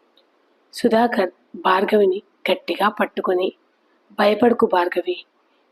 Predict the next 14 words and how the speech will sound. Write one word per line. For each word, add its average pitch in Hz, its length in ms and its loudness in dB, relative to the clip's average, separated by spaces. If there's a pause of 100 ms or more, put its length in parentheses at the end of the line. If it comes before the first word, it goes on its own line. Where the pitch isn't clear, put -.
నేను 233 280 6
నీ 202 180 4 (100)
పక్కనే 247 420 6
ఉన్నానుగా" 233 640 4 (680)
అని 226 220 4
అంటూ, 190 360 -2 (560)
"ఏదో 208 360 4
పీడకల 208 560 2
వచ్చి 196 340 0
ఉంటుంది 185 500 0 (760)
భార్గవికి" 196 720 2 (420)
అని 196 360 0 (200)
సుధాకర్ 220 560 2
అనుకుంటాడు. 190 640 0